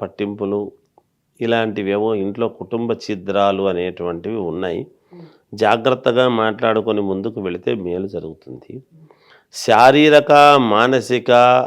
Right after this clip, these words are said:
Speaker 1: అనారోగ్యమైనటువంటి సమస్యలు అనేటువంటివి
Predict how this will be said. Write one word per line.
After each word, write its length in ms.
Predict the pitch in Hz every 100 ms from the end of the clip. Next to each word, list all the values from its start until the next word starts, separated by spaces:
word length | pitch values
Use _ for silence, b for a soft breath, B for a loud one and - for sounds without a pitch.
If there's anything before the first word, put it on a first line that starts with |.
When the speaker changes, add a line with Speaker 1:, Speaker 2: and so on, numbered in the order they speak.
| 113
Speaker 1:
అనారోగ్యమైనటువంటి 1600 | 104 113 120 120 117 113 95 107 107 107 107 104 104 101 101 101 92 -
సమస్యలు 840 | 85 101 - - - 98 95 107 113 -
అనేటువంటివి 720 | 95 95 98 95 90 90 104